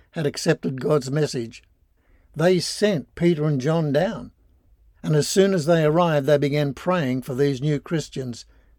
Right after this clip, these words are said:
to receive the Holy Spirit. For as yet,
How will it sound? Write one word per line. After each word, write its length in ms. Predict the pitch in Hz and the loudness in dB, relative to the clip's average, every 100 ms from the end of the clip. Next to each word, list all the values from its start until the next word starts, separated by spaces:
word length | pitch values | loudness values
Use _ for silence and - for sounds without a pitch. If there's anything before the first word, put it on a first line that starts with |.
| - | -8
to 120 | 151 | -4
receive 460 | 139 127 165 151 | -4 -4 -2 -2
the 120 | 139 135 | -2 -2
Holy 240 | 131 131 | 0 -2
Spirit. 500 | - - 135 107 - _ _ _ _ _ _ _ | -4 -8 -8 -8 -12 _ _ _ _ _ _ _
For 240 | - 143 131 | -4 0 0
as 120 | 117 | 0
yet, 260 | 151 208 | 2 2